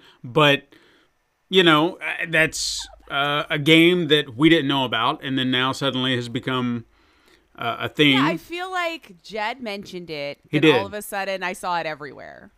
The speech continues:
Speaker 1: Yeah, it was like
Speaker 2: It, it, like, he was the first one to bring it to my attention, and then I saw so many people, um, talking about it after the fact.
Speaker 1: Turnip Boy robs a bank. <laughs>
Speaker 2: There we go.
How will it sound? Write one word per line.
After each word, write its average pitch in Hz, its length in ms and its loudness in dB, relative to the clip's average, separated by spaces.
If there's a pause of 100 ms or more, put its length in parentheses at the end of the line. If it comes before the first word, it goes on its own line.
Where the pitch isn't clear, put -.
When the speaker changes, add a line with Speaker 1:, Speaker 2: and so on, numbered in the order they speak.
(160)
Speaker 1:
Yeah, 110 300 -2
it 123 200 -2
was 131 280 -4
like 131 260 0
Speaker 2:
It, 240 120 -14
it, 226 60 -12
like, 208 200 -4
he 233 160 -12
was 240 160 -10
the 220 140 -12
first 220 340 -14
one 208 160 -12
to 196 100 -18
bring 190 200 -16
it 185 140 -14
to 196 60 -20
my 180 140 -12
attention, 170 720 -12
and 156 200 -14
then 156 160 -16
I 147 120 -14
saw 156 260 -14
so 156 240 -18
many 156 220 -20
people, 143 680 -16
um, 143 340 -12
talking 147 380 -20
about 156 220 -14
it - 100 -18
after 311 260 -16
the - 80 -20
fact. - 380 -20 (400)
Speaker 1:
Turnip 185 320 2
Boy 202 240 2
robs 175 360 0
a 147 60 2
bank. 127 480 -4 (180)
<laughs> - 160 -10
Speaker 2:
There 175 180 -2
we 151 80 -20
go. 147 220 -12